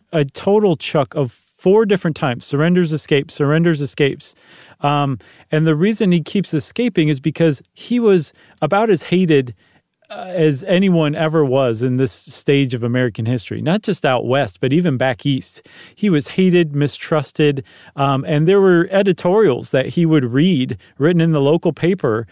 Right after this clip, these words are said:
of wherever, whatever reservation he was having, he was being held at, um,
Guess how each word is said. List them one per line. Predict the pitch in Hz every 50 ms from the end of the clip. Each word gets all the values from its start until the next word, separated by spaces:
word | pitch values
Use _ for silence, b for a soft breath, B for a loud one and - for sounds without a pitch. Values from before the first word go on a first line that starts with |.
| b b -
of | 135 127 120
wherever, | 127 131 143 147 151 160 151 151 143 139 139
whatever | 139 151 147 147 160 160 147 147
reservation | 139 143 151 147 147 131 147 165 175 - 165 151
he | 143
was | 131 123 -
having, | 139 131 127 120 123 123 127 127
he | - 143 139 131 143
was | 131 120 110
being | - 127 123 120 117
held | 110 123 120 113 110 113
at, | 113 113 117 - b b b b b b b b b -
um, | - 139 135 135 131 131 131 123